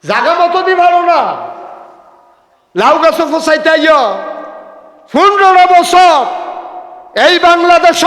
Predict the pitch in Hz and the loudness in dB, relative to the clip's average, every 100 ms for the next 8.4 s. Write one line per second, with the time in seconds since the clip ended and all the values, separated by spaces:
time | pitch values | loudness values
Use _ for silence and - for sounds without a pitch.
0 | 349 294 - - - - - - - - | 2 2 -2 -6 -10 -14 -16 -18 -20 -20
1 | - - - 262 311 247 269 285 - 320 | -20 -14 -6 -2 0 0 0 -2 -2 0
2 | 330 320 285 302 302 330 330 320 330 330 | 2 2 0 0 0 2 0 0 2 2
3 | 330 349 285 190 - - - - - - | 4 4 4 0 -6 -8 -12 -14 -16 -10
4 | 202 240 349 381 392 381 359 392 381 339 | -8 0 2 4 2 0 -2 -2 -2 0
5 | 339 349 320 294 320 269 202 143 120 113 | 0 2 0 0 -2 -2 -4 -6 -10 -16
6 | - - - - - - 208 254 285 277 | -20 -20 -20 -20 -20 -10 -4 -2 0 2
7 | 381 392 - 370 349 302 339 339 349 370 | 2 2 0 0 0 0 0 0 2 2
8 | 339 370 - 381 | 2 0 -2 0